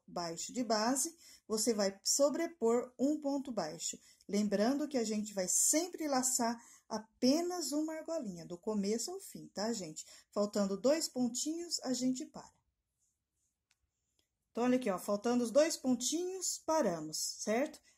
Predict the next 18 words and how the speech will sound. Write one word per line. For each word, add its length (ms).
Aí, 160
eu 60
faço 440
uma 180
correntinha, 800
eu 180
viro 720
e 140
volto, 560
certo? 500
Sempre 800
laçando 880
uma 260
argolinha. 580
Agora, 340
eu 100
vou 140
sobrepor 920